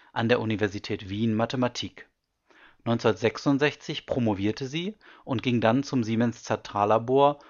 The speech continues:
um dort an der Entwicklung eines Allgäu sechzig Compilers mitzuarbeiten. Neunzehnhundertachtundsiebzig war sie wissenschaftliche Mitarbeiterin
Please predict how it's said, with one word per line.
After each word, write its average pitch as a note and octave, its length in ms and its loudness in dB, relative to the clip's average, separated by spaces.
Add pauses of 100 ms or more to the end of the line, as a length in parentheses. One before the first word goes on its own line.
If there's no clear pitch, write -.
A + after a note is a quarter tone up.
(100)
um A2+ 200 -2
dort G#2+ 300 6
an A2 120 -4
der G#2+ 120 -2
Entwicklung A2+ 440 -2
eines A2+ 260 -2
Allgäu A#2 300 2
sechzig - 420 -4
Compilers G2 560 -4
mitzuarbeiten. G2 840 -8 (640)
Neunzehnhundertachtundsiebzig A#2 1200 -2 (260)
war A#2+ 160 4
sie A2 140 -4
wissenschaftliche A2+ 640 -4
Mitarbeiterin B2+ 840 2